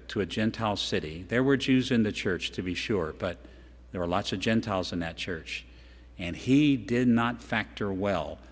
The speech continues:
by their cultural standards. He should have been leaving them alone, but he just couldn't do it.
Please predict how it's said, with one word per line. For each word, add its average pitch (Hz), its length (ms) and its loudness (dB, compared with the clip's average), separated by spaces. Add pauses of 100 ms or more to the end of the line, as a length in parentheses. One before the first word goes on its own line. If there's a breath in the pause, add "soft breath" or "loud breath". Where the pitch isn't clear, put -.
(240 loud breath)
by 90 180 -2
their 101 360 2 (340)
cultural 98 640 -2
standards. - 880 -8 (3250 soft breath)
He 101 140 -4
should 117 180 0
have 104 100 0
been 90 200 -2
leaving 90 300 0
them 85 120 -2
alone, 82 540 -2 (1800 loud breath)
but 87 100 -6
he 85 80 -4
just - 380 -2
couldn't 90 300 -2
do 82 220 -6
it. - 260 -16